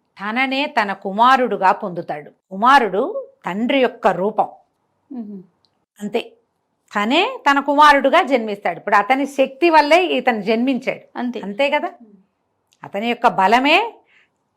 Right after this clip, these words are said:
Speaker 1: కుమారుడు. ఇప్పుడు ఆయనకి కుమారుడుగా జన్మించినందుకు ఒక వ్యక్తికి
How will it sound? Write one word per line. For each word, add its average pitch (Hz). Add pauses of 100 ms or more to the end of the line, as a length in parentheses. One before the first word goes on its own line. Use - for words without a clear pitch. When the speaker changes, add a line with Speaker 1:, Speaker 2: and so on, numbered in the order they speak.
(160)
Speaker 1:
కుమారుడు. 285 (1300)
ఇప్పుడు 311
ఆయనకి 294
కుమారుడుగా 294
జన్మించినందుకు 208
ఒక 185
వ్యక్తికి 175